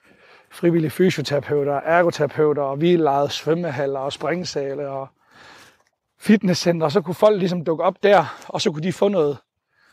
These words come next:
træning. Og jeg havde jo sådan lidt den her idé om, "Nå, men det er også fordi min skade var unik, og jeg, min måde at takle det på, er unik." Så det er derfor, at, at det gik, som det gjorde for mig. Så nu vil jeg ud og se, om der var nogen i Danmark, om der bare var fem måske i Danmark,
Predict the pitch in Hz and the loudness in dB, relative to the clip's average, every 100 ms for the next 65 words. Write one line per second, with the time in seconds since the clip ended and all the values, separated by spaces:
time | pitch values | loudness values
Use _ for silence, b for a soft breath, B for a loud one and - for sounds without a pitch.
0 | _ - 180 196 196 135 - _ _ - | _ 0 2 4 0 -6 -14 _ _ -20
1 | _ _ _ - 185 185 202 202 190 180 | _ _ _ -6 2 4 6 2 -2 -2
2 | 175 160 214 190 160 156 151 160 127 _ | -2 0 4 4 2 -2 -6 -8 -12 _
3 | _ B B B B B B 247 240 214 | _ B B B B B B 4 6 6
4 | - 202 208 214 185 - 190 208 185 147 | 4 0 2 0 -2 -2 0 2 2 0
5 | 156 208 277 - 165 156 156 185 220 226 | 0 0 0 0 -2 2 4 6 6 4
6 | 220 208 202 196 196 - 214 226 202 156 | 0 -4 -6 -4 -4 2 2 2 -2 -6
7 | - 196 180 175 196 196 - _ _ _ | -4 -2 -2 -4 -6 -8 -16 _ _ _
8 | _ _ b b b _ - 190 214 185 | _ _ b b b _ -8 0 2 4
9 | 190 170 175 170 - - - _ _ _ | 4 4 2 2 0 -8 -20 _ _ _
10 | _ _ b b _ - 165 160 190 190 | _ _ b b _ -6 -4 -4 -4 -4
11 | 160 147 165 165 156 147 170 180 208 202 | -6 -2 0 0 0 -2 0 0 0 0
12 | 190 202 - 202 170 160 165 175 190 208 | 2 0 2 0 0 -2 0 0 -2 -2
13 | 233 233 175 151 160 175 143 143 156 170 | -2 -2 -4 -2 -2 -2 -6 -4 -2 0
14 | 160 170 - 262 214 147 - 170 160 170 | -2 -4 0 0 -2 -8 -4 0 0 -4